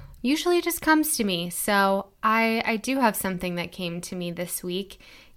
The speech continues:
and we'll get to it in a minute. But the first thing I wanna say is that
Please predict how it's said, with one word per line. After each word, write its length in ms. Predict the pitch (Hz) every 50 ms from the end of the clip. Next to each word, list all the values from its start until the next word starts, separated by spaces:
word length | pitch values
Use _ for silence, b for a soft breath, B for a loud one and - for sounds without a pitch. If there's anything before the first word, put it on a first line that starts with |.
| B -
and 460 | 208 190 180 180 175 170 170 - -
we'll 120 | 180 190 185
get 240 | 180 185 - -
to 140 | - - 185
it 280 | 180 170 170 170 - -
in 140 | - 180 170
a 60 | 170
minute. 460 | 165 180 175 165 151 151 156 190 - - - -
But 540 | 175 180 185 170 165 160 165 165 - - -
the 120 | 233 226
first 360 | - - 269 311 339 330 -
thing 160 | - 226 208
I 100 | 208 196
wanna 260 | 190 190 190 185 190 180
say 520 | 185 - 196 180 180 175 175 175 175 -
is 260 | - 196 196 180 - -
that 500 | - 190 185 185 180 180 180 175 -